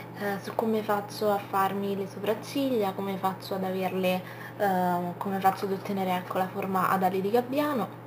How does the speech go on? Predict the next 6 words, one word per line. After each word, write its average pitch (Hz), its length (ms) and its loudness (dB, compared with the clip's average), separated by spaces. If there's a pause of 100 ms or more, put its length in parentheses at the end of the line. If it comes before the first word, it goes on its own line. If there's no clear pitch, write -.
(840)
Ah, - 180 -10
intanto - 500 -10 (100)
un 247 80 -4
mollettino. 240 680 0 (2500)
E 339 100 6
niente, - 540 4